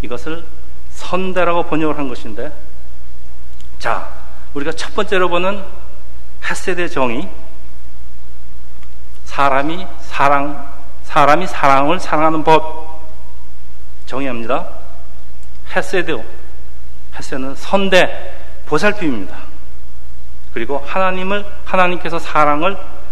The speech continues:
사람을 헤세드하는 방법도 보살핌입니다.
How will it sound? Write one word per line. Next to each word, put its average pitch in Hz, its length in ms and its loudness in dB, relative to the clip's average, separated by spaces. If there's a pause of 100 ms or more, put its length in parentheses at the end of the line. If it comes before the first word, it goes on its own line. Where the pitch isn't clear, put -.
사람을 165 520 0 (240)
헤세드하는 165 600 0
방법도 143 640 0 (260)
보살핌입니다. 160 640 0